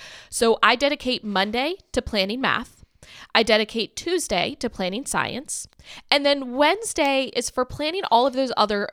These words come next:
small things. So right now, because of virtual, we have some kind of new things.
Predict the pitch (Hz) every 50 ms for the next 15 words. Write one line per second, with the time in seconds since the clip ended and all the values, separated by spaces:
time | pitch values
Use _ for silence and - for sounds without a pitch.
0 | - - - - - 208 202 190 190 185 - - 160 - - 185 220 - - -
1 | - - - 226 214 208 202 214 240 226 254 277 302 269 262 254 247 233 233 233
2 | - 220 214 202 208 196 - 196 202 196 - - 185 185 175 175 180 196 196 196
3 | 226 240 233 - - 240 220 - 226 214 208 185 175 170 160 175 190 - 240 240
4 | 254 285 349 370 -